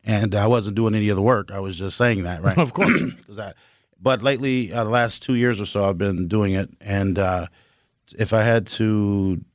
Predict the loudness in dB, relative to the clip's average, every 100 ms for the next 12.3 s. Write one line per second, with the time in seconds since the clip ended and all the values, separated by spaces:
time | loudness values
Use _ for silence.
0 | _ _ -2 2 2 2 0 -4 -10 _
1 | _ _ _ _ _ _ _ _ _ -4
2 | 0 2 4 2 4 2 2 -2 -2 0
3 | 2 2 0 2 0 0 -2 -2 -2 -4
4 | -4 -2 -4 -2 -4 -2 0 2 0 -2
5 | -6 _ _ _ _ -20 -20 _ -4 -2
6 | 0 -2 -6 -12 -20 _ _ 2 4 2
7 | 2 0 0 -6 -6 -6 -8 -12 -14 -8
8 | -4 -4 -4 -6 -8 -10 -8 -10 -14 -4
9 | -2 -2 -6 _ -2 0 0 -2 -2 0
10 | -2 -4 -2 -2 0 -2 -2 0 0 2
11 | 0 2 0 2 0 2 2 4 4 4
12 | 4 2 -2